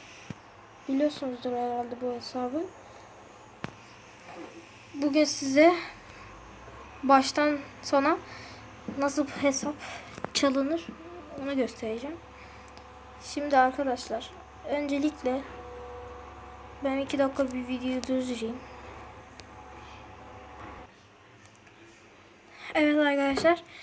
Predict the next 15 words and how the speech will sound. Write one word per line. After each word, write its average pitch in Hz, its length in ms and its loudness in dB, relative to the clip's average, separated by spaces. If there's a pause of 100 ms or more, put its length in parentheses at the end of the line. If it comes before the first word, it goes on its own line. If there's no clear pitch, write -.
(460)
bunlar 285 240 2
hesaplar. 277 600 0 (2500)
Ee, 269 560 6 (180)
öncelikle 320 720 4
şu 262 340 0
giriş 285 360 6
yapa 277 240 2
basıyorsunuz. 262 760 -4 (560)
Buraya 285 360 6
basıyorsunuz. 254 680 0
Benim 277 240 2
eski 269 280 0
hesabımı 262 500 2
alayım 247 280 4
mesela. 226 420 -6